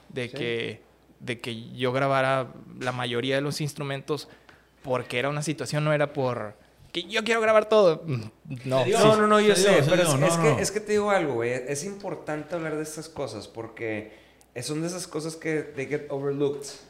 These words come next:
Speaker 2: Nunca se platican.
Speaker 1: Ah, sí, sí, claro,
Speaker 2: Y,
Speaker 1: claro.
Speaker 2: y tiene mucho que ver con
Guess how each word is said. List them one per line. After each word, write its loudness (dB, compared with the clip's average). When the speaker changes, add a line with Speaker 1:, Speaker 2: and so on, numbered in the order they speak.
Speaker 2:
Nunca -6
se -8
platican. -2
Speaker 1:
Ah, -8
sí, 2
sí, -4
claro, 6
Speaker 2:
Y, 4
Speaker 1:
claro. -2
Speaker 2:
y -2
tiene -2
mucho -4
que -2
ver 2
con -2